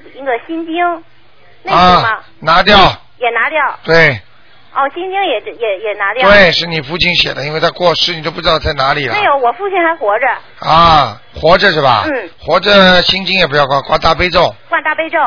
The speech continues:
Speaker 2: 哎，心经怕晚上有鬼来拿。
Speaker 1: 哦。
Speaker 2: 好吗？
Speaker 1: 哎呦，那屋里就招，招东西的东西太多了。
Speaker 2: 对了。
Speaker 1: 对，对，对。
Speaker 2: 明白了吗？
Speaker 1: 请您看，真是，真是菩萨保佑了，那就是，
Speaker 2: 啊。
Speaker 1: 菩萨保佑了。
Speaker 2: 好不好？
Speaker 1: 谢谢您，谢谢您。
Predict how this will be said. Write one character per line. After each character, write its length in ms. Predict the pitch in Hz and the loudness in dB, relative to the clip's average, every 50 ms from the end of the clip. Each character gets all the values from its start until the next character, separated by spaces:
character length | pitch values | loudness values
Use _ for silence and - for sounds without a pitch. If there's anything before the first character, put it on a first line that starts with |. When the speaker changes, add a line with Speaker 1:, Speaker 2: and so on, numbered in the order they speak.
| - - - | -2 -2 -2
Speaker 2:
哎， 180 | 151 151 151 | 0 0 2
心 180 | 147 - 185 190 | 0 0 -2 -4
经 140 | 175 185 185 | -4 -6 -6
怕 180 | 143 - 165 156 | -4 -2 0 0
晚 180 | 151 135 123 123 | 0 0 -2 -4
上 140 | 143 156 | -4 -4
有 100 | 156 165 | -4 -6
鬼 180 | 151 - 151 147 | -6 -6 -10 -10
来 140 | 139 131 139 | -8 -8 -8
拿。 300 | 139 127 113 110 113 - - - - - - - | -6 -6 -6 -6 -8 -12 -16 -20 -20 -20 -18 -8
Speaker 1:
哦。 80 | - 285 311 311 311 311 302 294 285 269 | -2 0 2 2 4 4 4 4 2 2
Speaker 2:
好 220 | 240 226 208 190 | 0 0 0 0
吗？ 340 | 156 160 170 170 165 139 123 - - - - - | 2 2 2 2 0 -2 -6 -16 -20 -20 -16 -10
Speaker 1:
哎 140 | - 247 262 | -6 -6 -6
呦， 260 | 269 262 269 247 233 233 | -4 -2 0 0 0 0
那 80 | 302 330 | 0 -2
屋 180 | 339 359 392 415 | -2 0 -2 -2
里 160 | 311 440 427 - | -2 -4 -8 -12
就 120 | - 311 294 | -16 -18 -10
招， 320 | - 359 330 330 330 277 | -6 -6 -4 -4 -4 -6
招 260 | - - 339 330 349 | -4 -6 -6 -6 -6
东 260 | 285 349 339 339 359 339 | -8 -8 -8 -8 -10 -10
西 160 | 320 277 262 | -12 -10 -8
的 120 | 226 233 | -8 -8
东 200 | 233 - 311 320 | -8 -8 -10 -10
西 80 | 302 247 | -10 -10
太 260 | - - - 330 262 | -10 -8 -6 -6 -6
多 320 | 262 - 311 311 339 339 320 | -6 -6 -6 -4 -2 -2 0
了。 120 | 277 196 202 | -2 -2 -2
Speaker 2:
对 520 | 202 190 202 202 202 190 180 170 151 143 135 | 0 2 4 6 6 6 4 4 2 2 2
了。 360 | 147 170 175 170 135 - - - - - | 4 4 4 4 4 0 -4 -12 -20 -20
Speaker 1:
对， 160 | - 254 240 | -18 -18 -16
对， 180 | - 226 226 220 - | -16 -14 -14 -14 -14
对。 180 | - 220 208 | -12 -14 -12
Speaker 2:
明 160 | 196 139 156 170 | -8 -6 -2 2
白 160 | 180 185 185 | 4 4 4
了 80 | 185 | 4
吗？ 340 | 180 185 185 180 175 156 131 - - - | 4 4 6 4 4 2 0 -6 -12 -12
Speaker 1:
请 120 | 254 233 233 | -10 -8 -6
您 120 | 247 277 311 | -6 -6 -6
看， 260 | - - 330 277 254 | -4 -4 -4 -4 -4
真 160 | 294 302 320 | -4 -6 -4
是， 180 | 311 285 240 226 - | -4 -4 -6 -4 -4
真 120 | 311 320 | -6 -6
是 60 | 311 | -6
菩 260 | 294 - - 254 247 302 | -8 -10 -8 -6 -4 -2
萨 100 | 381 349 | -2 -2
保 220 | - 269 190 190 196 | -2 0 -2 0 0
佑 200 | 233 254 254 233 220 | 0 2 2 2 0
了， 100 | 208 208 | 0 0
那 80 | - | 0
就 60 | - | 0
是， 340 | 120 123 127 127 127 123 120 | 2 2 4 4 4 4 4
Speaker 2:
啊。 320 | 120 117 110 107 101 98 92 | 4 4 2 0 0 -4 -6
Speaker 1:
菩 160 | - 277 370 | -8 -8 -6
萨 100 | 392 339 | -8 -6
保 200 | 285 302 247 - | -4 -2 -2 -2
佑 240 | - - 453 320 311 277 | -2 -2 0 0 2 0
了。 80 | 269 - | 0 -2
Speaker 2:
好 180 | - - 131 | -2 -2 0
不 60 | 147 175 | 2 2
好？ 480 | 170 160 160 160 170 180 185 185 170 | 4 4 6 6 6 6 6 6 4
Speaker 1:
谢 0 | |
谢 60 | 294 | 2
您， 80 | 311 349 | -2 -4
谢 60 | 370 349 | -4 -4
谢 200 | 339 339 285 262 | -4 -2 -2 -2
您。 180 | 262 240 247 | -2 -2 -2